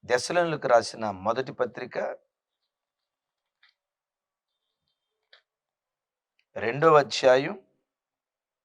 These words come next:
"ఆ హేతువు చేత మీరు దేవుని గూర్చిన వర్తమాన వాక్యము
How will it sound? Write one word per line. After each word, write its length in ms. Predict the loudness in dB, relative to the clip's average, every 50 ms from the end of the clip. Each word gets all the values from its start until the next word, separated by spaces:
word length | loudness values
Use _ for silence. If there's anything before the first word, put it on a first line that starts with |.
| _ _ _ _ _ _ _ _ _ _ _ _ _ _ _ _ _ 8 12
"ఆ 120 | 12 12
హేతువు 400 | 12 10 4 4 4 4 -4 -2
చేత 340 | 0 4 4 4 4 2 -2 -2 -2 -2 -8 -14 _ _ _ _ _ _ _ _ _ _ -8
మీరు 180 | -4 -4 -4 -4
దేవుని 440 | 0 6 6 6 6 6 2 -2 -4
గూర్చిన 420 | -2 -2 -2 -2 -2 0 0 4
వర్తమాన 540 | 6 6 6 6 6 4 6 8 6 6 8
వాక్యము 640 | 10 10 10 10 10 0 -8 -8 -8 -8 -12 -12